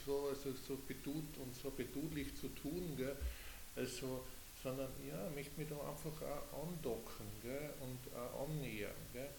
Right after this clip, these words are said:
Und wenn jemand sehr, was weiß ich, manche sind sehr geladen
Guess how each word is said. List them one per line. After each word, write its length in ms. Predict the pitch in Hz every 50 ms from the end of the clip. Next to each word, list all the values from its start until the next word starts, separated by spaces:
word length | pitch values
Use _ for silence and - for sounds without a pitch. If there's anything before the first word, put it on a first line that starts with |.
| - - - - 135
Und 180 | 131 123 120
wenn 140 | 127 135 135
jemand 440 | 127 131 143 151 156 156 143 127 - - - -
sehr, 380 | 120 123 127 131 131 131 127 127 127
was 100 | 120 117
weiß 160 | 131 127 123
ich, 80 | 151 135 131
manche 280 | 131 135 139 147 135
sind 200 | - 151 147 - -
sehr 340 | - - 127 131 135 139 135 - - - - - - - - - - - - - -
geladen 500 | 120 117 117 113 117 127 135 147 151 127